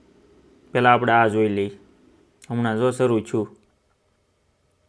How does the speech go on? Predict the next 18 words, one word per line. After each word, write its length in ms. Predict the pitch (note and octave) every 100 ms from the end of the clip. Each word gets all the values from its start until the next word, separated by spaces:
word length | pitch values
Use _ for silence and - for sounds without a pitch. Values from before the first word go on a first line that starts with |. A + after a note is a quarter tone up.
| _ _ _ _ _ - - - - _ _ _ _ _ _ _ _ _ _ _ _ _ _ _ _ _ _ -
કેમ 320 | C3+ C3 C3
પણ? 180 | B2+ A2+ - _ _ _ _ _ _ _ _ -
ઊંધા 380 | C3 C3 C3 B2+
ને 80 | A#2
સીધા 380 | B2+ B2 C#3
ને 100 | B2+
આડા 260 | B2 B2 C3
ને 80 | B2
મન 300 | A2 B2 C3+
ફાવે 340 | C#3 B2+ B2+
એમ 200 | C3 B2+
પણ 180 | - B2
નીચેલી 460 | A#2 A2+ A#2 B2+ A#2
ધવાડા 420 | A2+ A#2+ C3 B2+
કાઢીને 340 | A#2+ A#2+ C3+
ફેરવે 300 | B2 A#2+ A2
હો 200 | G#2+ A2+
પણ. 220 | A#2+ A2+